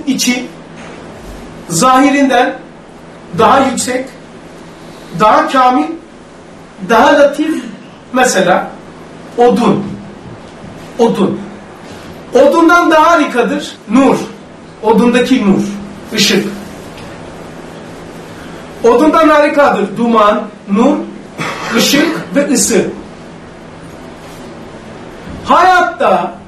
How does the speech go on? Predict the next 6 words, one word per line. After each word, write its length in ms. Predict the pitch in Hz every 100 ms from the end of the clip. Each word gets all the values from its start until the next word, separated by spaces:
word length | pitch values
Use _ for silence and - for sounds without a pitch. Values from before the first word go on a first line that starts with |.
| - - - - - 359
hiç 300 | 381 330 -
odunun 440 | 285 285 285 302
yandığını 520 | 285 277 269 262 277 294
görmeyen 600 | 262 262 254 247 262 247
bir 120 | 233
insana, 560 | 226 - 208 196 139